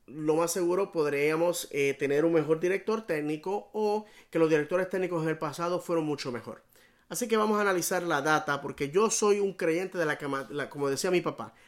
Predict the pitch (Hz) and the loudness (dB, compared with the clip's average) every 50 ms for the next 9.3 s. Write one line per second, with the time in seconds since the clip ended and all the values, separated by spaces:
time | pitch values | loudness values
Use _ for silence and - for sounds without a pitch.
0 | _ _ _ - 143 135 135 139 135 - 139 135 147 165 165 - 175 180 - 170 | _ _ _ -6 -4 0 0 0 -2 -2 -2 -2 -2 -2 -2 -4 -6 -6 -4 -4
1 | 165 151 151 147 - - 139 123 117 113 113 117 113 113 120 117 135 180 214 220 | -2 -2 -2 -4 -4 -4 -4 -4 -4 -4 -8 -8 -6 -6 -4 -2 2 2 4 4
2 | 202 175 180 190 - - - _ _ - - - 139 131 131 135 131 127 123 - | 4 2 0 -2 -4 -8 -12 _ _ -8 -4 -2 -2 -2 -2 -2 -2 -2 -2 -4
3 | 139 120 117 113 110 113 107 110 113 107 - _ - - - - - - - 170 | -6 -6 -6 -6 -6 -8 -8 -10 -12 -16 -18 _ -20 -20 -20 -20 -16 -8 -4 -2
4 | - - 302 - 254 233 233 247 240 226 214 185 170 165 160 165 143 139 135 131 | 0 0 4 4 4 6 6 4 4 4 4 4 4 4 4 2 0 0 -2 -2
5 | - 214 208 214 214 214 - - - - _ - 143 143 135 - - - 226 254 | 0 0 0 0 0 -4 -10 -16 -20 -16 _ -4 -2 -2 -2 -4 -4 0 2 2
6 | 269 - - 214 214 208 180 - 175 170 165 170 165 165 175 185 208 208 - - | 2 2 0 -2 -2 -4 -4 -2 0 0 2 2 2 2 0 0 -2 -4 -6 -8
7 | - - - - _ _ _ - 139 143 143 135 135 135 151 180 202 196 185 180 | -12 -18 -20 -20 _ _ _ 0 2 2 4 4 4 4 4 4 2 2 2 2
8 | 180 185 185 165 156 160 185 180 - 165 156 - 151 156 160 180 185 185 180 175 | 2 2 2 2 2 2 0 2 0 0 0 2 0 0 0 0 -2 0 0 0
9 | 180 190 208 - - | 0 -2 -4 -6 -10